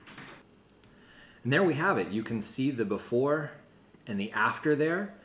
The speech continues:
We've removed that tripod, no problem. Now, I will say one thing in regards to this. This technique really only works if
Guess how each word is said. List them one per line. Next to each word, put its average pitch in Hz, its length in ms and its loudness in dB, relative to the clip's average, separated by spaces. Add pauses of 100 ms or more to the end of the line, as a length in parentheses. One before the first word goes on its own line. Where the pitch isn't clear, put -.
(360)
We've 110 220 2
removed 123 400 2
that 131 180 4
tripod, 160 640 0 (120)
no 113 300 0
problem. 131 580 -4 (600)
Now, 143 100 4
I 156 80 8
will 226 180 4
say 196 200 4
one 147 320 4
thing 120 640 0
in 180 200 4
regards 127 500 4
to 123 80 -2
this. 107 240 -2
This 147 200 0
technique 165 420 0
really 180 460 6
only 147 240 2
works 117 560 2
if 151 380 2